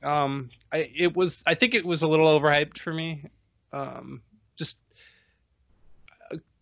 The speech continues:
because everybody I know, I knew was talking about it at the time. Um, and I'm a, I, I'm really, I find that whole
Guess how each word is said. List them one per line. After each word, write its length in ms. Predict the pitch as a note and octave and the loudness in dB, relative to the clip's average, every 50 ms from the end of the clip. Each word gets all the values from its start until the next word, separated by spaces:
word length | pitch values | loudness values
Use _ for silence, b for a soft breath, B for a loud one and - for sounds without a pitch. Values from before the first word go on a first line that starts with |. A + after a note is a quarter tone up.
| _ _ - | _ _ -4
because 220 | D#3+ - D#3+ D3 | -2 0 4 2
everybody 320 | D#3+ D#3+ E3+ D3+ C#3 C3+ | 4 4 4 2 4 4
I 100 | B2+ B2 | 4 4
know, 220 | B2 B2 B2 B2 B2+ - | 2 0 0 -2 -2 -4
I 100 | B2+ B2+ | -4 -4
knew 320 | B2+ B2+ B2 A#2+ A#2+ A#2+ A#2+ | -4 -4 -6 -6 -6 -8 -8
was 160 | A#2+ A#2 A2+ | -10 -12 -10
talking 340 | - - C3 A#2+ A#2 - C3 | -6 -4 -4 -4 -4 -6 -10
about 220 | A#2+ A#2+ A#2 A#2 A#2 | -8 -6 -6 -6 -6
it 100 | A2+ A#2+ | -8 -10
at 120 | A#2+ A#2 | -10 -10
the 60 | C3+ | -12
time. 540 | - - C3 C3 B2+ B2 B2+ B2+ B2+ C3 C#3+ - D#3 | -14 -12 -10 -10 -10 -10 -10 -12 -14 -16 -16 -12 -10
Um, 520 | C3+ C3 B2 B2 B2 B2 B2 B2 A#2+ A#2+ - _ _ _ _ _ _ _ _ _ _ - | -8 -8 -6 -8 -8 -10 -10 -12 -16 -18 -20 _ _ _ _ _ _ _ _ _ _ -10
and 240 | C3+ C3 C3+ C3 C3 | -6 -4 -2 0 2
I'm 260 | B2 B2+ C#3 C#3 C#3 | 4 4 4 4 2
a, 40 | C3+ C3+ D3+ - | 0 -2 -4 -6
I, 120 | - C3 B2+ A#2 _ - | -4 -4 -4 -6 _ -10
I'm 160 | - C#3+ C#3+ D3+ | -6 -4 -2 0
really, 280 | E3 D#3+ C#3+ C#3+ - | 2 2 2 4 4
I 100 | C3+ C#3 | 2 0
find 400 | C#3 - F#3 E3+ D#3+ D3+ C#3 B2 | 2 4 2 2 2 2 -2 -2
that 280 | - C#3 B2+ B2+ B2 - | -2 0 0 0 0 -2
whole 420 | - C3+ B2+ B2 B2 A#2+ A#2+ A#2 | -4 -6 -4 -4 -4 -6 -8 -12